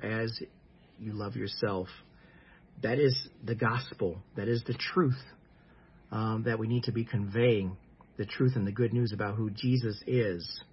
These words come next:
this love that is being shared between us. And so we want to make sure that we are doing what we can to avoid the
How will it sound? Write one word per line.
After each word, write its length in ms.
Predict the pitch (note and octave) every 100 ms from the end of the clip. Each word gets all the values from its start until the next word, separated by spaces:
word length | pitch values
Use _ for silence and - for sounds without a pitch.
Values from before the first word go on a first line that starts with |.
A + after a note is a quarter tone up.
| - - - - -
this 140 | A2+ -
love 400 | - G#2 B2 A#2
that 80 | A#2
is 160 | A2 G2+
being 240 | A2 G2+
shared 560 | G#2+ - A#2 A2+ A2 G2+ - - - - -
between 440 | A2 - - B2+ G#2+
us. 240 | F2 - - - - - - - - - - - - - - - - - - - - - -
And 140 | C3
so 340 | C#3 C3+ B2 A#2+ - - - - - _
we 120 | C#3
want 160 | C#3 C#3
to 60 |
make 200 | C3 C#3
sure 240 | C3 - C#3
that 220 | B2+ A2
we 200 | B2 B2+
are 460 | A#2 A#2+ A#2 A2+ - - - _ - - - - A2+
doing 240 | C3+ C3+
what 120 | B2+
we 120 | B2 B2
can 480 | - C3+ A#2 A#2 A#2
to 360 | B2 A#2 A2+ A2+ - - - - - - - - - _ - - - -
avoid 400 | C3+ C3+ A#3+ B3+
the 120 | D3+